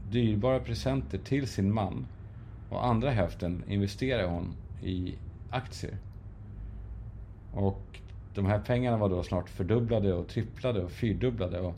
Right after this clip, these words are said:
hon visade då honom att hon kommer inte vara en passiv hustru utan alltid bidra till,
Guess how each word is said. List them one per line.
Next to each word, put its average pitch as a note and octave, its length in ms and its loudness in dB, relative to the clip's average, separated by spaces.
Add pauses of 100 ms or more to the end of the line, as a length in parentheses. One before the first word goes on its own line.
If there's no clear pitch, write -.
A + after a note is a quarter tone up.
(840)
hon G2+ 160 6
visade G#2+ 600 6 (260)
då F2 220 2
honom E2 480 0
att D#2+ 300 -4 (840)
hon G2 160 4
kommer G#2+ 200 4
inte G2+ 180 4
vara G#2+ 300 6
en F2 120 4
passiv F#2 560 0
hustru E2+ 360 -2
utan E2 240 -2
alltid F2+ 400 2
bidra G2+ 480 4
till, F2 320 -2